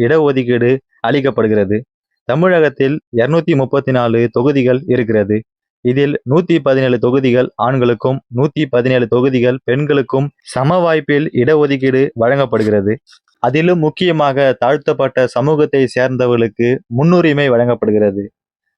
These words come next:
தமிழகத்திலே முதல் முறையாக எந்த கட்சியும் இது போல பெண்களுக்கு இவ்வளவு இடஒதுக்கீடு வழங்காது, நாம் தமிழர் கட்சி தவிர. பத்தாவது கொள்கை நேர்மையான ஆட்சி, நேர்மையான நிர்வாகம்,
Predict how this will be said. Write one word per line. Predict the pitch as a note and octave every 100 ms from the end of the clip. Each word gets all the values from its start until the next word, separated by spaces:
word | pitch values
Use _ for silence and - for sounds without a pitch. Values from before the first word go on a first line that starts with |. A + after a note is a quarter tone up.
| -
தமிழகத்திலே | C3 E3+ D#3 D3+ C#3+ D#3 D3
முதல் | C3 D3+ C#3+
முறையாக | C3+ C3+ B2+ C#3 F3 _ _ _ _ -
எந்த | A2+ D3 D#3+ D#3+
கட்சியும் | D3 - E3 D#3 E3 - B2
இது | C3+ C3
போல | C#3 C3 C#3 - _ _ _ _ -
பெண்களுக்கு | D3+ E3+ D#3+ C3+ C#3 C#3+ - -
இவ்வளவு | B2+ C#3+ D3 C3+
இடஒதுக்கீடு | C#3 D3 C#3 B2 C3 C3+
வழங்காது, | A#2 A#2+ A2+ G#2 A#2+ _ _ _ _ A#2+
நாம் | C#3 D#3+ C#3
தமிழர் | C3+ C3+ C3
கட்சி | A#2+ - B2
தவிர. | G#2+ G#2+ G2+ - - - - - _ -
பத்தாவது | C3 - E3+ D#3+ C3+ C3
கொள்கை | - A#2 A#2 A2+ - A2
நேர்மையான | B2 D#3 D#3+ D3 C3 A#2+ A#2 G#2
ஆட்சி, | A2+ - A2 F#2+ _ _ _ _ _ -
நேர்மையான | A#2+ D#3+ D#3+ D3 C#3+ C#3 A#2+
நிர்வாகம், | B2+ C3+ A#2 A2+